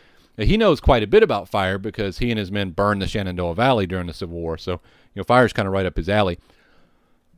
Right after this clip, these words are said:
Um, and he will also kinda provide some assistance with, uh, using the dynamite.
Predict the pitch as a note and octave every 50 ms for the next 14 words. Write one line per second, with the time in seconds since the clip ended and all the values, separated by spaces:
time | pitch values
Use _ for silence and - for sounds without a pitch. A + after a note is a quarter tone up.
0 | _ _ - B2 A2+ G2 F2+ F#2+ - _ _ _ _ - D3 C3+ B2+ C3+ D3+ D3
1 | C3 B2 A#2 A#2+ A2 - B2 A2+ G#2+ G2 - - - - - B2 A2 G2 - A2
2 | F#2+ G#2+ G#2+ G#2+ F#2+ - G#2+ G2 F#2 - A2 G#2 F#2+ - G2+ G2 F#2 - - G2
3 | F#2 F2+ - G2 G2+ F#2+ F2 E2 D#2+ D#2+ - _ _ - A2+ A2 F#2+ G2+ F#2 F2+
4 | D#2+ G2+ G#2+ A#2 A#2 A2+ A2 A2 A2+ A2 -